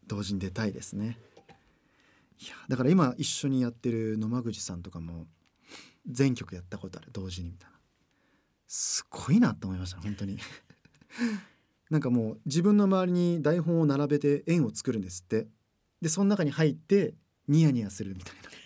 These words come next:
<laughs> それ聞いた時に僕も、「うわ、これやってみて」みたいな。まだ三冊しかないんですよ。でも野間口さんはそれで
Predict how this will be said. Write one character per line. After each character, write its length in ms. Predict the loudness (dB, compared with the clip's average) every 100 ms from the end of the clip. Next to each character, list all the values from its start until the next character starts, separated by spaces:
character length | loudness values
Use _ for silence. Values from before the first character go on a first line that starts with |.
| -8 -8 -8 -6 -4 -2 -2 -2 -8 -10 -4 0 0
<laughs> 20 |
そ 140 | 4 4
れ 100 | 4
聞 160 | 4
い 20 |
た 120 | 4 4
時 220 | 4 4
に 140 | 4
僕 220 | 4 4
も、 160 | 4 6
「う 20 |
わ、 120 | 4 4
こ 160 | 4
れ 80 | 6
や 120 | 6
っ 80 | 4
て 180 | 4 6
み 120 | 6
て」 220 | 8 8
み 80 | 6
た 100 | 4
い 60 | 0
な。 160 | -4 _ -20 -18 2
ま 160 | 6 6
だ 340 | 4 2 -2
三 220 | 0 2 2
冊 200 | -2 -4
し 60 |
か 100 | -2
な 80 | -2
い 60 | -2
ん 20 |
で 60 |
す 60 | -6
よ。 120 | -10 -14 _ _ _
で 60 | 2
も 60 | 4
野 80 |
間 120 | 6 6
口 120 | 4
さ 160 | 2
ん 40 | 2
は 220 | 2 0 -6 -20 _ -8
そ 160 | 2
れ 60 | 4
で 160 | 4